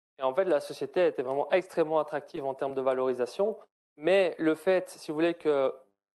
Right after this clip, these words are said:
euh, ces sociétés-là également soient d'une manière proche exposées au prix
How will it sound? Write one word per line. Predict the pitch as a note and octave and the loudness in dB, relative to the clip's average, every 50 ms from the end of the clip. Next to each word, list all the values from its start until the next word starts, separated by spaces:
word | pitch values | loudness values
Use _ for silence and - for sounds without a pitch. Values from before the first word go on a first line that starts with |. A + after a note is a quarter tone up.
| _ _ - | _ _ -4
euh, | C#3+ - - - | -2 -2 -2 -2
ces | - - | -4 -6
sociétés-là | D3+ - E3 D3+ - - D#3 - E3+ D#3+ E3 E3 E3 D#3 | -4 -4 -4 -4 -2 -4 -2 0 2 4 4 4 4 4
également | D3 C#3+ D3 C#3+ D3 D3 D#3 D#3+ E3 D#3 | 2 2 2 2 2 2 2 2 2 2
soient | D3+ - - - E3+ E3 E3 E3 D3+ B2+ - - _ _ _ _ | 0 -4 -6 0 4 4 6 4 4 2 -4 -10 _ _ _ _
d'une | - D3 D#3 | -8 -2 0
manière | D#3 D3+ D#3 D#3 D3+ - - - _ _ _ _ _ _ _ _ _ _ _ _ _ _ _ _ _ _ _ _ _ _ _ _ | 2 2 2 0 -2 -2 -6 -14 _ _ _ _ _ _ _ _ _ _ _ _ _ _ _ _ _ _ _ _ _ _ _ _
proche | - F#3 F#3 F3 - - - | 4 4 4 2 -2 -6 -8
exposées | - D3+ - - - - E3+ E3 D3+ D3+ E3+ | -8 -8 -10 -12 -4 -2 0 0 2 2 0
au | E3 D3 | 0 0
prix | - - - - E3+ E3 E3 D#3 - | -2 -6 -6 -4 -4 -2 -2 -4 -6